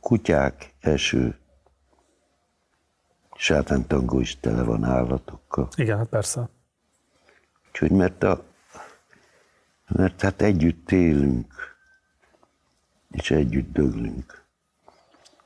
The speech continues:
Speaker 2: De akkor nem értesz egyet azzal, hogy az, hogy a szél lenne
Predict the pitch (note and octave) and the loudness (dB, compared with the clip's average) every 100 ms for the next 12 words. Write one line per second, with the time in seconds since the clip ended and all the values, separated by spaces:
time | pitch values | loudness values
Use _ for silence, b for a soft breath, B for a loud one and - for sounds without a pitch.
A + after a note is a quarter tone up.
0 | _ _ _ _ - - - C3 D#3 C3+ | _ _ _ _ -20 -6 2 2 4 0
1 | C3 - C3 B2+ B2+ A#2+ B2 A#2+ B2+ B2 | 0 0 0 0 0 0 2 0 0 0
2 | A#2+ B2 - - B2+ B2 B2 A#2+ | 2 0 -2 -2 0 2 2 2